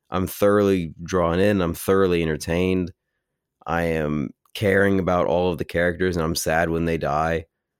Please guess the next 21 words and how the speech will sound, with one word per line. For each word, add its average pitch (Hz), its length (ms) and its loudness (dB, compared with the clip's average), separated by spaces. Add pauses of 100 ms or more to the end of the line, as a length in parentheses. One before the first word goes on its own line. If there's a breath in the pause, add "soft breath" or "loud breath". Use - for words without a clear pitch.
(360)
The 92 100 -2
chemistry 101 520 0
that 92 80 0
these 87 180 -2
characters 90 360 -2
have 87 180 -2
together 90 480 2
is 69 400 -4 (420)
incredibly, 95 920 0
like, 76 260 -4
well 85 240 0
developed. 80 640 -2 (560)
The, 82 600 0 (580)
the 76 500 0 (140)
consequences 98 880 0
to 92 100 -2
their 78 160 0
actions 80 460 0
are 80 120 0
really 85 240 0
well 80 500 0